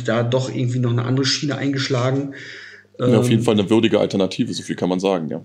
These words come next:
Speaker 1: was das Line-Up angeht. Und ja. Ja, also ich bin über jeden, ähm, Festivalbesucher dankbar, der jetzt im Vorverkauf die Karten bestellt. Ich glaube auch, also was ich festgestellt hab, ähm,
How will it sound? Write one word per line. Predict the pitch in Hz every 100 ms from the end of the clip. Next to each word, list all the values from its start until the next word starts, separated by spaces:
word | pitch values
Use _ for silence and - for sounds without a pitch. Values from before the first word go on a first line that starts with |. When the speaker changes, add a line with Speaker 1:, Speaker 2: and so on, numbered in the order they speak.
| _
Speaker 1:
was | - - 120 120
das | 120
Line-Up | 120 123 117
angeht. | 123 123 120 123 120 -
Und | 117 113 113 113 - - - - - - - - - _ _ -
ja. | 107 120 127 131 - - - 139 123 - - 104
Ja, | 104 165 175 180
also | 139 139
ich | 151 156
bin | 170 175 170
über | 151 95 98 170 156
jeden, | 156 170 170 170 165 165 -
ähm, | 156 156 156 151 151 151 135 - - _ _
Festivalbesucher | - 170 170 147 147 147 160 156 139
dankbar, | 143 151 151 143
der | 139 139
jetzt | 143 143
im | 139
Vorverkauf | 131 143 135 139 131
die | 135
Karten | 135 135 - 175
bestellt. | - 180 185 185 - - -
Ich | - 131 - - -
glaube | 156 170 165
auch, | 170 170
also | 160 147
was | 151 151
ich | 165
festgestellt | - 165 - - 156 151 147
hab, | 147 - 135
ähm, | 135 131 131 131